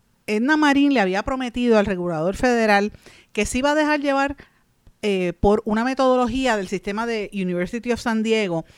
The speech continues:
para calcular cuánto era que le tenían que dar de pago a los proveedores, que ahora no lo harán porque no tienen las, las tarifas según los entrevistados, pero la pregunta es,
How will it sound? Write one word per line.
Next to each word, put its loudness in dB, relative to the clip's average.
para 0
calcular -4
cuánto -4
era -2
que -6
le -6
tenían -4
que -4
dar -2
de -4
pago -2
a 0
los -2
proveedores, -4
que -2
ahora -2
no -2
lo 0
harán 2
porque -4
no -4
tienen -4
las, -2
las -4
tarifas -6
según -8
los -4
entrevistados, -6
pero -10
la -8
pregunta -6
es, -8